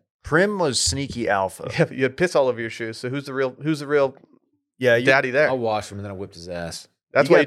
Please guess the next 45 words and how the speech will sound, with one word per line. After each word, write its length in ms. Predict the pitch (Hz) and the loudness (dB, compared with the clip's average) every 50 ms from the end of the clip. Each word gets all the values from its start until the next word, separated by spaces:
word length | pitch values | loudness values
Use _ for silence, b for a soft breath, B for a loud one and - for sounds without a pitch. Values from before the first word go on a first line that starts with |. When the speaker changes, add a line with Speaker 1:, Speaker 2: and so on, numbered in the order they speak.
| - 160 | 4 0
Speaker 2:
take 60 | 147 127 | 0 0
your 80 | 127 | -2
shoes 300 | 120 - - 151 156 135 | -6 -4 -4 -2 0 2
off 180 | 131 117 117 117 | 2 2 2 2
when 100 | 135 127 | 0 0
you 60 | 123 | -2
have 80 | 123 123 | -2 -2
to 60 | 123 | -2
go 120 | 123 123 | -2 -2
in 60 | 120 | -2
people's 240 | 120 131 113 113 107 | -2 -6 -10 -10 -4
houses, 380 | 123 123 123 127 123 120 101 - | -2 0 0 0 -2 -6 -12 -14
'cause 120 | - 113 | -14 -14
you 80 | 113 117 | -12 -10
get, 160 | 123 120 - | -10 -10 -10
you 160 | 123 120 123 | -10 -10 -4
get 240 | 123 131 123 117 110 | -2 -2 -2 -2 -4
bitched 280 | - 123 123 - - 120 | -4 -4 -4 0 2 4
out 180 | 120 123 104 | 4 4 4
by 80 | 113 107 | 2 -2
getting 260 | 110 120 - 117 113 | -4 -4 -6 -6 -6
your, 160 | 110 107 101 | -6 -4 -4
uh, 180 | 95 92 - - - _ _ _ _ | -4 -6 -8 -10 -12 _ _ _ _
Speaker 3:
Okay. 80 | 131 139 | -16 -14
Speaker 2:
shoes 280 | - - 139 127 123 - | -10 -6 -6 -6 -6 -2
thrown 220 | - 131 120 113 | 0 0 0 0
in 60 | 110 | -2
urinals. 540 | 107 110 117 117 120 113 107 - - - - | -4 -4 -2 -2 -2 -2 -4 -8 -10 -12 -16
Speaker 3:
I 40 | 110 | -16
didn't 140 | 104 87 78 | -18 -18 -18
get 160 | 73 62 - | -20 -16 -14
bitched 300 | 76 73 69 - - 76 | -14 -12 -12 -10 -8 -8
out. 420 | 69 64 65 65 - - - - - | -8 -8 -8 -10 -6 -4 -4 -4 -4
<laughs> 60 | - - - - - - _ - - b b b b b b b b b b b b b b b b b b b b b b b b b b b b b b b b b b _ _ _ _ _ - | -8 -16 -20 -20 -20 -20 _ -10 -10 b b b b b b b b b b b b b b b b b b b b b b b b b b b b b b b b b b _ _ _ _ _ -4
Anyway. 540 | 101 101 98 95 90 92 95 104 110 101 b b b b b b b b b b b b b b - - - - - _ _ _ _ _ _ _ _ _ - | -2 -2 0 0 0 -2 -2 -4 -6 -10 b b b b b b b b b b b b b b -14 -10 -12 -12 -12 _ _ _ _ _ _ _ _ _ -10
Good 160 | - 320 302 - | -8 -8 -6 -6
stuff. 380 | - - 110 107 98 92 - | -2 2 4 4 4 2 0
How 100 | - - | -6 -10
was 100 | - - | -4 0
your 100 | 117 139 | 2 2
Speaker 1:
Dylan 40 | 156 165 | 4 2
Speaker 3:
weekend, 60 | 165 - | 2 2
Speaker 1:
Shivery, 380 | - 160 170 147 139 131 120 113 | 2 2 2 4 4 4 4 4
Speaker 3:
guys? 60 | 110 | 4
Speaker 1:
everybody. 500 | 104 98 104 98 95 98 98 107 117 120 | 2 2 0 0 0 2 2 2 0 -2